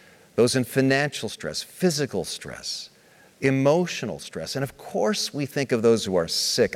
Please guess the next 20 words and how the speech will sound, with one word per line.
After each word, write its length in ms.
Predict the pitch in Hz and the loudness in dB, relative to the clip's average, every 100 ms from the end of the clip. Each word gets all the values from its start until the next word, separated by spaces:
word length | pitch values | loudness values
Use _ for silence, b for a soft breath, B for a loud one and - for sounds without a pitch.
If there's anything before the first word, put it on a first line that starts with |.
| 113 | -4
I, 220 | - 185 | 0 0
I 40 | |
think 220 | 208 170 | 0 -8
specifically 560 | - 139 - 160 180 147 | -10 -12 -10 -10 -8 -6
of 80 | 127 | -6
people 240 | 147 - | -8 -4
that 120 | 123 123 | 0 0
I 60 | |
know 180 | 120 127 | 0 0
right 200 | 127 104 | 2 0
now 200 | 95 92 | -2 -4
who 100 | 104 | 0
are 100 | 90 | -2
sick, 300 | - 92 - B B B | -2 -6 -8 B B B
like 180 | 90 104 | -6 -2
Lisa 600 | 117 147 160 - 92 71 B B B | 0 0 -2 -2 -4 -4 B B B
and 140 | 92 92 | -2 0
Angela 760 | 117 131 139 104 78 64 60 - B B | 2 2 0 -2 -6 -8 -12 -16 B B
and 160 | 107 95 - | -4 -4 -2
Alan 580 | 131 135 123 92 67 | 0 2 2 -2 -6